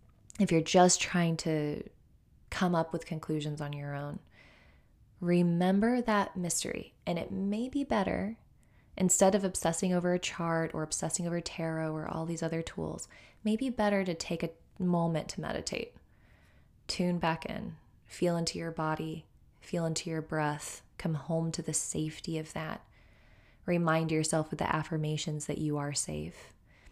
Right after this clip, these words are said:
that whatever happens in the future, you're open to receiving lessons, you're open to receiving knowledge. No matter what happens in the future, you will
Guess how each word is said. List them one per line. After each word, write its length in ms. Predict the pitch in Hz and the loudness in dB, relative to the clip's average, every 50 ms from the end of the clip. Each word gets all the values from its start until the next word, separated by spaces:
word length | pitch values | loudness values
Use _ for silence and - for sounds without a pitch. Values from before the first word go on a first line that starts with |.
| - - - - - | -20 -20 -20 -8 -2
that 240 | 160 151 - - - | 0 0 0 0 0
whatever 360 | 160 156 160 165 175 190 185 | 0 2 2 4 4 4 2
happens 440 | 165 160 156 156 156 156 156 156 151 | 2 2 -2 -2 -2 -2 -4 -4 -4
in 80 | 151 | -4
the 80 | 147 147 | -6 -6
future, 420 | - - 165 156 - - 170 170 | -6 -4 -4 -4 -2 -2 -2 0
you're 260 | 175 160 151 147 - - | 0 0 -2 -2 -4 -4
open 340 | - 170 160 - 170 160 160 147 | -4 -4 -4 -2 -4 -4 -4 -4
to 140 | - 165 | -6 -4
receiving 560 | 160 156 151 - - - 151 151 147 151 147 143 143 | -4 -4 -4 -4 -4 -4 -4 -4 -4 -6 -8 -8 -10
lessons, 600 | 147 143 139 - - - 156 160 170 185 190 - - | -8 -8 -4 -4 -4 -4 -4 -6 -6 -4 -2 -2 -2
you're 160 | 156 147 - - | -2 -6 -4 -6
open 340 | 160 156 156 - 160 147 147 | -6 -6 -4 -4 -6 -4 -4
to 120 | - 156 | -6 -6
receiving 480 | 156 151 143 - - 151 147 151 147 143 | -4 -4 -4 -4 -4 -4 -6 -6 -6 -8
knowledge. 600 | 151 139 143 143 147 151 160 190 - - - - - - - - - - - - - - - _ - - | -8 -8 -8 -8 -8 -8 -8 -8 -10 -12 -14 -14 -18 -20 -20 -20 -20 -20 -20 -20 -20 -20 -20 _ -4 -2
No 60 | 165 | 2
matter 280 | 165 170 165 160 160 156 | 4 4 4 4 4 2
what 160 | 160 156 156 | 2 0 0
happens 400 | 156 165 160 - 156 156 151 151 | 0 -2 -4 -4 -4 -6 -6 -4
in 80 | 151 | -6
the 80 | 147 147 | -6 -6
future, 500 | - - 156 151 151 - - 151 147 147 | -6 -4 -6 -4 -4 -4 -4 -4 -4 -4
you 600 | 147 143 143 143 143 143 143 143 143 139 147 143 | -6 -6 -6 -6 -6 -6 -6 -6 -6 -6 -8 -6
will 220 | 147 151 147 - | -4 -4 -4 -6